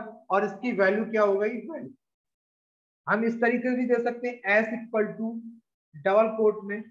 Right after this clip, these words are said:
नाम दे दिया, जैसे हमने दे दिया हाय, क्या दे दिया? हाय। तो ये भी हमारा क्या है? string है। तो चाहे single कोट यूज़ कर लें, चाहे double कोट, यहाँ पे ऐसे भी यूज़ कर सकते थे,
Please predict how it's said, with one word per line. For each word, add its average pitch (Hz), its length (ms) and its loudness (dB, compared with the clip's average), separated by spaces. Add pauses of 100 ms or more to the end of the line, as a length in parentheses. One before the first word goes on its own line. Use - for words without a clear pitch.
(260)
नाम 180 260 -2
दे 180 100 -2
दिया, 185 200 -2
जैसे 175 180 -8
हमने 175 180 -6
दे 170 60 -6
दिया 175 240 -2
हाय, 143 140 -2
क्या 170 340 -8
दे 190 60 -2
दिया? 247 180 -6 (140)
हाय। 127 100 -8 (580)
तो 190 60 2
ये 202 220 0
भी 339 120 0
हमारा 226 300 2
क्या 226 220 2
है? 233 180 -2
string 139 400 -14
है। - 80 -20 (240)
तो 170 80 -10
चाहे 208 200 2
single 208 340 0
कोट 226 320 2
यूज़ 226 140 -4
कर 220 180 -2
लें, 226 180 -4
चाहे 220 200 2
double 170 200 -2
कोट, - 240 -14 (100)
यहाँ 190 180 2
पे 214 120 -2
ऐसे 214 220 0
भी 226 120 -2
यूज़ 233 160 -6
कर 220 140 -6
सकते 208 360 -4
थे, 196 120 -10